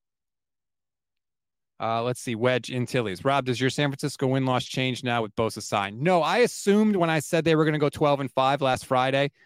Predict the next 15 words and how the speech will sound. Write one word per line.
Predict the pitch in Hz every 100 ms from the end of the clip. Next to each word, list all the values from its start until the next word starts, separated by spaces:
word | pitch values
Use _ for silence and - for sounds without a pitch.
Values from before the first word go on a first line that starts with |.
| _
that | 147
he | - 196
was | 196 143
gonna | 175 156
be | 139
in | 143
the | 123
fold. | - 101 78 - _ _ _ _ _ _
So | - 151 139
it | 123
doesn't | 170 175 196
change | - 175 170
my | 135 151
season | - 135 131
prediction. | 135 127 120 - 127 123